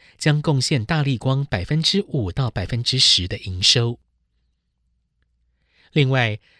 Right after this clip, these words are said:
，N B销售动能疲弱，苹果供应链传出，六月发表的史上最大十五寸 MacBook Air，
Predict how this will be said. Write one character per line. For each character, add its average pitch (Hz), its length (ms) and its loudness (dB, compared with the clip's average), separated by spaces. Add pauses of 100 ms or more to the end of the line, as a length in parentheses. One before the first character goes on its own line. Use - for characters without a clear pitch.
(120)
，N 147 220 2
B 151 180 4
销 147 220 2
售 147 180 4
动 147 160 0
能 104 160 -2
疲 - 160 -6
弱， 120 340 0 (380)
苹 196 160 2
果 190 160 6
供 190 180 4
应 165 120 6
链 165 180 2
传 113 240 -4
出， 165 340 -2 (280)
六 226 200 4
月 185 120 4
发 175 200 0
表 107 220 -2
的 120 180 0
史 113 220 2
上 175 240 2
最 196 180 0
大 147 240 0
十 - 220 0
五 208 160 0
寸 139 320 0
MacBook 151 480 -2
Air， 165 320 0